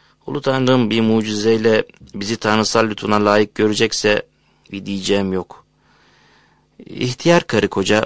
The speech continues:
varlıklar ötesinden manevi bir avuntu bekler gibiydiler. Pek derin birer acıyla kirpiklerine sıralanan matem yaşları arasından birbirlerine bakıştılar.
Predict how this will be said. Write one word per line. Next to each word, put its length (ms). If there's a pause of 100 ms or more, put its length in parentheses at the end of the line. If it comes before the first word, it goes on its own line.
varlıklar 520
ötesinden 540
manevi 560
bir 180
avuntu 720
bekler 360
gibiydiler. 720 (520)
Pek 280
derin 420 (160)
birer 300
acıyla 600
kirpiklerine 840 (260)
sıralanan 720
matem 460
yaşları 380
arasından 800
birbirlerine 560
bakıştılar. 600